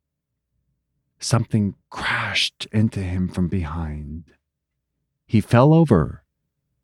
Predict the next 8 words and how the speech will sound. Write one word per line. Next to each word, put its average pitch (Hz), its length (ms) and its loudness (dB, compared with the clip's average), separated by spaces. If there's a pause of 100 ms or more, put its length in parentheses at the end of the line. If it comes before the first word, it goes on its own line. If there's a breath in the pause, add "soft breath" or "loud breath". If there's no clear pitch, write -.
(300)
and 87 160 2
his 82 160 -2
pursuer 117 680 -2
fell 90 440 -2
on 82 180 -4
top - 340 -10
of - 140 -20
him. 69 460 -14